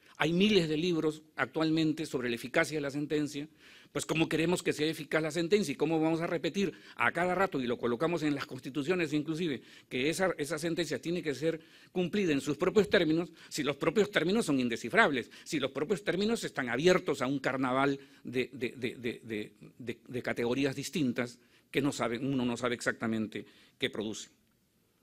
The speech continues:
Sin embargo, esta teoría de la cuestión procesal, o conjetura,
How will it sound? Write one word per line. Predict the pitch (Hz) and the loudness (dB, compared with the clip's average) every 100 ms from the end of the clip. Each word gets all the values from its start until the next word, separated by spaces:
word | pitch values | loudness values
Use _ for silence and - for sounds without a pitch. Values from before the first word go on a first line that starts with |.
| _ _ _ _ | _ _ _ _
Sin | - 254 | -6 2
embargo, | 285 254 233 226 220 - _ _ _ _ _ _ _ _ _ _ _ - - - _ - | 4 6 4 2 -6 -18 _ _ _ _ _ _ _ _ _ _ _ -20 -20 -20 _ 0
esta | 208 - | 2 2
teoría | 170 151 190 | 0 2 2
de | |
la | 185 | 0
cuestión | 156 135 180 | -2 -4 -4
procesal, | 170 156 143 160 165 - - _ _ _ _ _ _ _ _ _ _ _ _ | -2 -4 -4 -2 -2 -6 -20 _ _ _ _ _ _ _ _ _ _ _ _
o | - | -10
conjetura, | 104 104 95 170 147 | -10 -8 -2 0 0